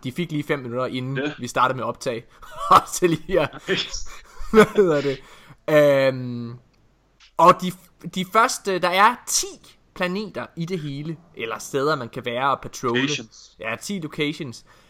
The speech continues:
Speaker 1: Øhm, og de syv af dem, dem bruger vi ikke så meget tid på, anden vi lige fortæller, at den har den plads. Øh, og så kan det være, at vi snakker lidt mere om de, øh, om, ja, om de,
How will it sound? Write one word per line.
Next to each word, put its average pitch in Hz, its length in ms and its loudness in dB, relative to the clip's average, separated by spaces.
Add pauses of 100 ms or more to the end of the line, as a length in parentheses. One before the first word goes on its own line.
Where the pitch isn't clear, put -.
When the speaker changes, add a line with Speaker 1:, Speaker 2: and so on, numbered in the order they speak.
(200)
Speaker 1:
Øhm, 117 800 -2
og 123 320 0
de 160 80 -4
syv 240 380 -4
af 160 120 2
dem, 165 140 -10
dem 165 320 -4
bruger 185 200 0
vi 170 80 0
ikke 165 140 -4
så 170 80 -2
meget 147 220 4
tid 165 220 -4
på, - 320 -4
anden 139 240 -4
vi 139 60 -8
lige 131 260 -10
fortæller, 131 480 -6 (160)
at 123 120 -4 (120)
den 151 160 2
har 131 160 4
den 113 240 -10
plads. - 420 -20 (400)
Øh, 110 420 -2
og 120 80 -12
så 156 80 -8
kan - 20 -10
det 147 60 -4
være, 139 80 -4
at - 20 -4
vi 139 60 -12
snakker 139 260 -2
lidt 131 120 -8
mere 131 120 -8
om 127 60 -12
de, 107 380 -14
øh, - 360 -18 (380)
om, 107 240 -6 (560)
ja, 113 160 -8
om 110 120 -12
de, 110 180 -16